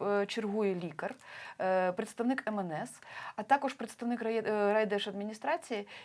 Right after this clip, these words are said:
які готові надати, крім того, що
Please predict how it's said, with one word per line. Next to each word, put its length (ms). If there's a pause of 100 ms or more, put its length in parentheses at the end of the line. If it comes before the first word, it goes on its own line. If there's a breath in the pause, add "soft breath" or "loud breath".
які 340
готові 540
надати, 540
крім 280
того, 320
що 360